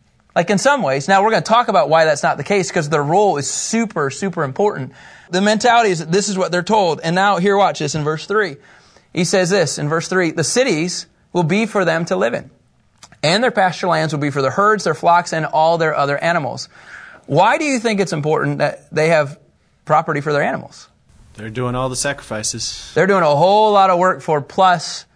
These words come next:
Speaker 1: millions of people, it would probably be important that they have property that they can at least put it on. So,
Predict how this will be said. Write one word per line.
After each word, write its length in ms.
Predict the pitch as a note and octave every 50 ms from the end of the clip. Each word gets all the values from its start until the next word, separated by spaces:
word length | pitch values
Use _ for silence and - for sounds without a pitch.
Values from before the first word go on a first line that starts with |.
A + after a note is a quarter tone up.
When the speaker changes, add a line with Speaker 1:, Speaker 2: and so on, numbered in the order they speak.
| _ _ -
Speaker 1:
millions 460 | D3 D3 E3+ F3+ F3+ D#3+ D#3 D3 C3+
of 100 | C#3 B2+
people, 380 | - - - - - A2+ - _ _ _ _ _ _ _ _ _ _ _ -
it 140 | F#3 G3+
would 140 | G#3+ A3 -
probably 340 | - G#3 G#3+ A3 A#3+ B3 A#3
be 120 | G3 G3+
important 380 | G3 F3 D3+ F3 F#3+ F3+ E3 E3
that 140 | E3 D#3 D#3+
they 80 | E3+
have 260 | D#3 E3+ E3 D#3 - -
property 800 | - - F#3+ G3 G#3 G3+ - F3+ C#3+ A#2+ A2 G#2+ A2+ C#3 E3 D#3 _ _ _ _ _ _ _ _ _
that 200 | - E3 E3 D#3+
they 120 | E3 F3 E3+
can 160 | - F#3 E3
at 80 | D3+
least 200 | D3+ D3+ C3+ -
put 200 | - - - F3+
it 100 | D3 -
on. 160 | - - - - _ _ _ _ _ _ _ _
So, 280 | - F#3 F3+ E3 -